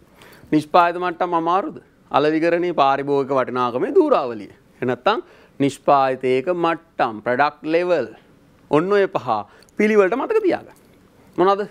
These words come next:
දැන් මම පාඩම් කරගන්න. හර ප්‍රතිලාභය. ආ,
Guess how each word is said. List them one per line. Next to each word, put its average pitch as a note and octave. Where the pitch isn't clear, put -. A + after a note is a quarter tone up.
දැන් E3+
මම G3
පාඩම් F#3+
කරගන්න. G3
හර C3
ප්‍රතිලාභය. G2+
ආ, -